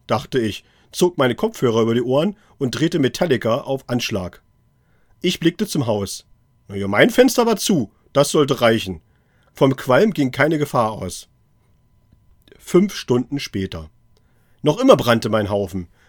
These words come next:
Der schöne Rasen um den Haufen war mittlerweile schön schwarz. Und der beißende Rauch hatte etwas aufgehört. Ich überlegte mir, etwas zu trinken zu holen. Vielleicht würde ich hier mein erstes Bier trinken.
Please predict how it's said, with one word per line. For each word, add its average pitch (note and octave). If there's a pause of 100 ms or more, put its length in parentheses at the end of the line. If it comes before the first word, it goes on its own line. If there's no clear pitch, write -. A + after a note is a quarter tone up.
(140)
Der B2+
schöne G3+
Rasen F3
um D3+
den A2
Haufen E3
war B2
mittlerweile D3 (340)
schön D3
schwarz. A2+ (380)
Und C3+
der C3+
beißende C#3+
Rauch D3+
hatte D3+
etwas D3+
aufgehört. G#2 (600)
Ich D3+
überlegte F#3
mir, G3
etwas D3
zu C#3+
trinken E3
zu F2+
holen. F#2 (200)
Vielleicht F#3+
würde F#3
ich -
hier G#3
mein E3+
erstes G#3+
Bier C4
trinken. A2